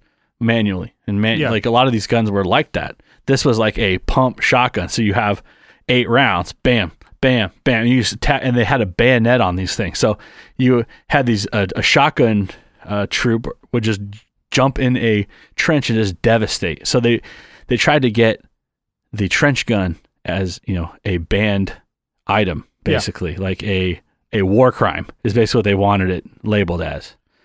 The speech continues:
Speaker 1: which is interesting because everyone was doing bad shit,
Speaker 2: Mm-hmm.
Speaker 1: but they tried to make a shotgun, which is like, you know, is used everywhere, still used today,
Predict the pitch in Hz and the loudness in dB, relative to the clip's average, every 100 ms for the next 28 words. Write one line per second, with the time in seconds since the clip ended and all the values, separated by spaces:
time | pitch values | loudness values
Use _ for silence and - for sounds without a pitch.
0 | _ _ - - 185 175 185 180 156 139 | _ _ -20 2 2 6 4 4 2 2
1 | 143 131 143 135 135 123 101 120 110 95 | 2 2 4 4 4 2 2 2 2 2
2 | 104 101 98 - 107 - - _ _ - | 2 2 0 -2 -2 -4 -20 _ _ -4
3 | 147 120 110 107 - 110 104 104 98 - | -2 0 2 2 0 2 2 2 0 -4
4 | 98 - 165 117 104 90 90 - - 123 | -2 2 2 2 -2 -2 -4 -6 -6 -2
5 | 107 113 101 101 95 - _ _ _ _ | 0 0 2 0 -2 -8 _ _ _ _
6 | _ _ _ _ _ - 123 104 117 127 | _ _ _ _ _ 0 2 0 -2 -4
7 | 107 123 98 117 110 98 90 87 - - | 0 0 2 0 2 0 0 -2 -2 4
8 | 208 131 107 123 107 95 87 | 4 4 2 0 0 0 -4